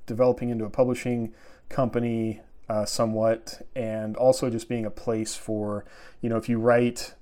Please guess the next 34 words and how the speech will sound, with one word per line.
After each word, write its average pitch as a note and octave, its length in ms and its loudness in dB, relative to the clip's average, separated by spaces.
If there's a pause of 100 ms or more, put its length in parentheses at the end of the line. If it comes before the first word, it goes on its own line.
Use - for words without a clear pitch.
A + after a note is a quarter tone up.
(220)
science A#2 300 2
fiction, G#3 340 0
or C#3+ 60 6
I C#3 40 8
would D#3 80 6
almost C3+ 240 2
call C3 160 2
them, A#2+ 80 2
like, A2+ 240 0
a B2 80 -4
new A2+ 220 0
Baen, G#2+ 540 -4 (180)
you A2 80 -4
know, G#2 160 -2
as G#2 100 -4
far G#2+ 240 4
as, G#2 80 0
like, G#2 200 -2
if A2 120 -6
you're A2+ 60 0
familiar A2+ 260 -2
with G#2+ 140 -4
Baen G#2+ 240 0
Publishing G#2 500 -4
and G2+ 80 -4
what, G#2 220 -4 (360)
you A2+ 60 -2
know, A2+ 100 2
what A2 200 2
they A2+ 180 4
do, G#2 380 -2 (160)
um, G#2 400 0 (540)
that's A#2 160 2
definitely, A2 560 0